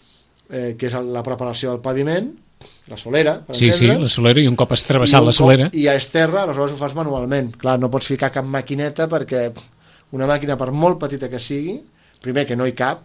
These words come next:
Speaker 1: el correró aquest de la,
Speaker 2: Sí.
Speaker 1: de les màquines,
Speaker 2: Sí,
Speaker 1: no hi
Speaker 2: sí.
Speaker 1: cap. El problema és que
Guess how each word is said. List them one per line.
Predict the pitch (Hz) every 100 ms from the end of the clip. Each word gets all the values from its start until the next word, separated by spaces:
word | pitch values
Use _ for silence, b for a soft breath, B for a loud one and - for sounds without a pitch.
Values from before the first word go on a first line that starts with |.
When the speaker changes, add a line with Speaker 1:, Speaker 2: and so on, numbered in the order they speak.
| _ _ _ _
Speaker 1:
el | 120 117
correró | 127 113 113 123 120
aquest | 123 120
de | 120
la, | 117 120 -
Speaker 2:
Sí. | - 104
Speaker 1:
de | 107
les | 131 123
màquines, | 147 127 147 160
Speaker 2:
Sí, |
Speaker 1:
no | 120
hi |
Speaker 2:
sí. | 127 120
Speaker 1:
cap. | 147 - _ _ b b b b b b b - -
El | 120
problema | 127 127
és | 131
que | -